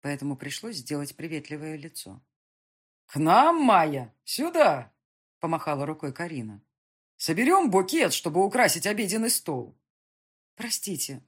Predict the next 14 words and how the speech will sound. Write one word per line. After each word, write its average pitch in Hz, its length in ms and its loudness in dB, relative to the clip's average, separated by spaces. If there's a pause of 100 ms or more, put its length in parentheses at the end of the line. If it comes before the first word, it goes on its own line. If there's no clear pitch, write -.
мне 202 260 -8
не 180 120 -8
до 151 100 -12
ботаники". 123 720 -18 (840)
"Вы 208 340 -6
как 160 260 -8
будто 247 300 -6
нас 247 260 -4
избегаете", 240 840 -8 (440)
с - 120 -10
нежным 147 360 -6
упрёком 156 480 -8
посетовала 165 600 -8
Бианка. 147 640 -12